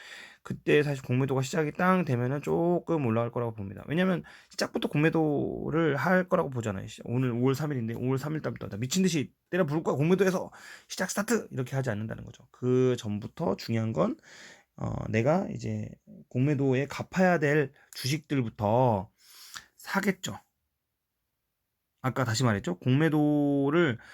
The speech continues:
왜 파는 것부터 시작한다고 생각하세요? 왜 이렇게 올라가서 파는 것부터 시작한다고 생각하세요? 아니죠. 예, 저는 공매도는 사는 것부터 시작한다고 생각할 겁니다.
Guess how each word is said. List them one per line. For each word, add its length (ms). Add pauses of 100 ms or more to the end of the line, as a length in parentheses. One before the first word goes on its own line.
(220)
왜 440
파는 300
것부터 240
시작한다고 380
생각하세요? 440 (800)
왜 680
이렇게 320
올라가서 400
파는 220
것부터 180
시작한다고 400
생각하세요? 400 (380)
아니죠. 680 (520)
예, 380
저는 280
공매도는 580
사는 260
것부터 200
시작한다고 500
생각할 260
겁니다. 400